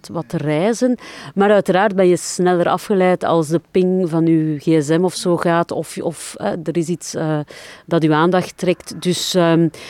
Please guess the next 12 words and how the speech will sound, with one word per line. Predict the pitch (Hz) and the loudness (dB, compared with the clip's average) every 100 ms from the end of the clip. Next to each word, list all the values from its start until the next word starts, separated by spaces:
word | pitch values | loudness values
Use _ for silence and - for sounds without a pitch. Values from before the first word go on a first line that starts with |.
| 165 | -4
ja, | 190 202 220 | 0 2 2
het | 151 170 - | 0 -2 -2
is | 214 - | -4 -2
toch | 220 - | -4 0
wel | 196 190 | 2 4
moeilijk. | 170 170 175 240 285 294 - | 2 2 4 4 4 2 0
En | 190 | -2
ik | 185 - | -2 0
merk | 180 202 214 - | 2 2 0 -2
ook | - 196 226 - | 2 4 4 0
dat | - 175 | -2 -2
het, | 170 - | -4 -10